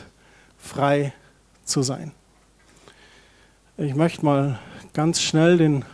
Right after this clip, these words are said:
Volker und den Heiner bitten, nach vorne zu kommen. Bleib hier, bleib hier. Wir stehen jetzt hier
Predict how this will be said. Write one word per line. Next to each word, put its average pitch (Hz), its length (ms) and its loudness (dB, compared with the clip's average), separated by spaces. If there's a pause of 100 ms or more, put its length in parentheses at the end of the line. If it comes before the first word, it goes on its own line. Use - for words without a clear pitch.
(120)
Volker 165 500 2
und 156 120 -2
den 135 180 -4
Heiner 170 220 0
bitten, 147 240 -2
nach 139 120 2
vorne 156 300 4
zu - 120 -4
kommen. 156 320 4 (1160)
Bleib 135 140 -10
hier, 127 140 -10
bleib 123 180 -16
hier. 127 100 -16 (400)
Wir - 100 0
stehen - 220 2
jetzt 302 160 2
hier 220 360 4